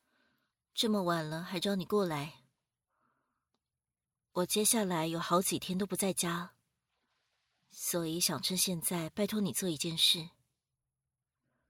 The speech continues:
嗯，跟取材有关。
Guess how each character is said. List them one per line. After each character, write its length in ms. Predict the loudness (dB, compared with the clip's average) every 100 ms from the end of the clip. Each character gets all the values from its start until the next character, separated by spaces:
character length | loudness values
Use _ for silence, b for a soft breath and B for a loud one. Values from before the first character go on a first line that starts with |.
| -20 -20 -20 _ _ _
嗯， 260 | -6 -4 -6 _ _ _ _ _ _ _
跟 160 | -4 -2
取 140 | 0
材 160 | -2 -2
有 100 | -6
关。 340 | -8 -10 -10